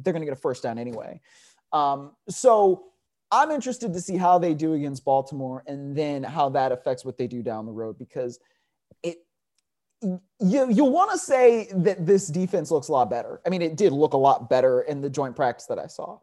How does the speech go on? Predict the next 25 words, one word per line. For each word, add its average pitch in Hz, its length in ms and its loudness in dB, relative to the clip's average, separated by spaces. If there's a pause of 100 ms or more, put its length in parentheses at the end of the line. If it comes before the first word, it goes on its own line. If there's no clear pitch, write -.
(300)
but 175 400 6 (240)
until 208 240 2
they 247 100 8
actually 220 340 4
go 190 140 6
out 165 140 6
and 143 100 -14
prove 254 280 -2
it, 147 260 2 (380)
you 165 140 0
really 180 280 2
don't 135 280 -2
know. 123 320 -10
And 156 320 -8
I 208 120 6
think 208 240 -2
that 180 120 -2
this 170 160 -4
unit 147 260 -4
does 135 180 -2
have 127 100 -4
a 113 40 -4
lot 107 240 -2
to - 60 -18
prove. - 300 -16